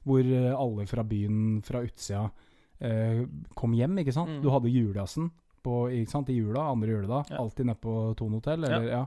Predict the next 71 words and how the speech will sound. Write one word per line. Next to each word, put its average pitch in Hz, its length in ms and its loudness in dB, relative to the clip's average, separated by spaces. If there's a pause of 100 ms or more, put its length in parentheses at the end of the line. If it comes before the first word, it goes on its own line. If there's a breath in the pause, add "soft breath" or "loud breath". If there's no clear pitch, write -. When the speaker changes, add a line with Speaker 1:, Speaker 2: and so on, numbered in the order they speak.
Speaker 2:
enig. 143 140 -6
Speaker 1:
gamle 110 580 0
Grang 143 280 0
da, 202 140 -2 (200 soft breath)
Speaker 2:
Mm. 156 140 -4
Speaker 1:
eller 131 120 2
hva 127 120 2
det 127 140 4
heter - 40 -16
for 156 80 -6
noe. 190 180 0
Speaker 2:
Mm. 156 240 -8 (280 loud breath)
Speaker 1:
Eh, 156 60 4
og 156 140 2
så 135 240 2
var 120 180 2
det 123 80 2
da 117 100 2
Færdeseilasen, 117 880 -2
og 160 100 0
så 156 120 2
har 117 160 0
vi 110 80 0
nå 113 140 2
Verdensfestivalen, 104 680 -2
Speaker 2:
Mm. 165 140 -4
Speaker 1:
og 131 60 -2
som 139 140 0
jeg 131 80 2
s-, - 140 -8 (260)
som 135 180 -2
jeg 123 120 0
synes 120 200 -4
er 120 80 0
så 127 120 -4
synd 135 280 0
da, 156 60 -2
at 123 100 -8
vi 131 60 -2
har 120 80 4
Speaker 2:
Mm. 123 60 4
Speaker 1:
mistet - 320 -6
to 101 160 -4
av 98 80 -6
de. 156 120 -2 (200 soft breath)
Speaker 2:
Ja. 165 60 -4 (120)
Speaker 1:
Fordi 135 160 2
at 120 80 -2
det, 127 240 0
ja, 151 280 6
det 160 100 2
er 143 180 4 (120)
julejazz 107 520 0 (220)
i 156 120 0
dag 117 180 2
også, 160 340 -2
men 139 160 2
Speaker 2:
Ja. 120 60 2
Speaker 1:
ikke - 140 0
i 127 40 4
nærheten 113 460 0
den 117 120 2
Speaker 2:
Nei. - 20 0
Speaker 1:
folkefesten 113 720 -4 (280 loud breath)
det 127 100 0
på - 60 -8
en 135 60 2
måte 120 200 -2
var 107 200 -2
før. 190 400 2
Speaker 2:
Nei. 151 80 -8